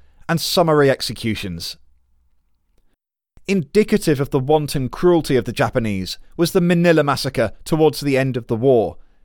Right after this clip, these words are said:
in which at least a hundred thousand civilians were burned alive, killed with swords, thrown into pits with grenades,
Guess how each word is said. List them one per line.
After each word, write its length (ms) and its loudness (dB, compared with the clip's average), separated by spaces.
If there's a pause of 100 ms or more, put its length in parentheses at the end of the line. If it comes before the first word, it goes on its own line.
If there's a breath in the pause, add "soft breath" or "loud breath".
(140)
in 120 0
which 160 0
at 100 -2
least 240 0
a 60 -2
hundred 600 -4
thousand 480 2
civilians 640 0
were 60 -4
burned 360 0
alive, 540 2 (380)
killed 340 2
with 140 -4
swords, 640 0 (300)
thrown 280 0
into 200 -2
pits 340 -2
with 140 -4
grenades, 720 0